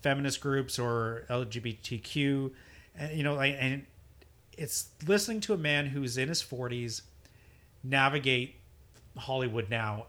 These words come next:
and not perfectly, which is really interesting because you hear fuck ups. You hear about, like, he had to get off Twitter because he was getting in shit on that. And it's, it's just an interesting,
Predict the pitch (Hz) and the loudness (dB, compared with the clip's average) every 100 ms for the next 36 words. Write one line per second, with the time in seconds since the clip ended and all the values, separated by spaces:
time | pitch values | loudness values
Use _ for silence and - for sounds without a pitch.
0 | - 120 113 107 - - - - - - | -6 -4 -4 -10 -16 -20 -20 -20 -20 -8
1 | 143 139 - 170 143 107 101 127 127 135 | -4 -4 2 2 2 -4 -4 -4 -2 -2
2 | 107 123 170 151 135 139 139 - 127 117 | -2 0 2 4 2 -2 -4 -2 0 -2
3 | - - - - - - - - 151 - | -8 -20 -20 -20 -20 -20 -20 -6 -6 0
4 | 135 120 127 120 - - - 143 143 147 | -2 0 -4 -6 -14 -20 -16 -8 0 0
5 | 139 214 220 113 117 127 120 147 139 131 | 2 0 2 -2 0 -2 0 2 0 2
6 | 135 135 139 147 - 123 127 120 131 113 | 0 0 -2 -8 -6 0 0 2 -2 -4
7 | - - 127 127 - - 240 117 - 120 | -14 -2 2 2 2 0 0 -2 -2 0
8 | 113 - - - - - - - 127 117 | 0 -4 -8 -20 -20 -20 -20 -12 -8 -4
9 | 110 123 120 131 131 151 147 151 202 175 | -2 -2 0 0 2 4 4 4 0 0
10 | 107 117 127 - - - - - - - | -2 -6 -10 -20 -20 -20 -20 -20 -20 -8
11 | 156 - - 147 - 190 180 151 147 151 | -4 -4 -2 -2 0 0 4 2 2 0
12 | 147 127 117 104 | 0 0 -2 -4